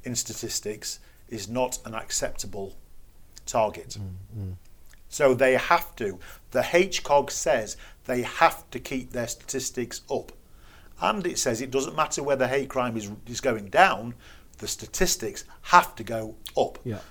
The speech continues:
Speaker 1: So there's the motivation.
Speaker 2: Yeah. There's
Speaker 1: They,
Speaker 2: a
Speaker 1: they're
Speaker 2: pers-
Speaker 1: going round teaching people to be offended.
Speaker 2: Yes, exactly.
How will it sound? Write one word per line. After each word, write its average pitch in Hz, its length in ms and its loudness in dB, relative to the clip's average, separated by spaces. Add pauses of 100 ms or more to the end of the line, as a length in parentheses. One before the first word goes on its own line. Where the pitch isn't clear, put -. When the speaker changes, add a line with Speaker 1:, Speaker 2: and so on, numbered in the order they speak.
Speaker 1:
So 139 200 8
there's 180 240 10
the 156 80 -6
motivation. 147 680 2
Speaker 2:
Yeah. 107 160 -6 (540)
There's 151 120 4
Speaker 1:
They, 180 60 12 (160)
Speaker 2:
a - 20 12
Speaker 1:
they're 160 120 12
Speaker 2:
pers- - 80 12
Speaker 1:
going 202 160 12
round 165 280 12
teaching 165 360 4
people 131 420 0 (220)
to 135 100 0
be 139 100 4
offended. 123 480 4 (160)
Speaker 2:
Yes, 123 180 4
exactly. 123 380 0